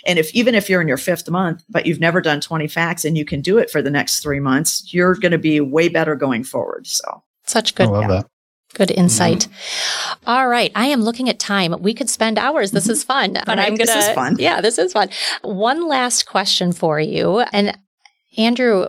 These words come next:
Speaker 2: Hoffman, I feel like this question came out of a result of some of the things that you and I were talking about. And it's just a fun question and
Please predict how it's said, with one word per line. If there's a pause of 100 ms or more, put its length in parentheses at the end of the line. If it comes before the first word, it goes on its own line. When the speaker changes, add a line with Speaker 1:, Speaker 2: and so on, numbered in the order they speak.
(140)
Speaker 2:
Hoffman,
I
feel
like
this
question
came
out
of
a
result
of
some
of
the
things
that
you
and
I
were
talking
about.
And
it's
just
a
fun
question
and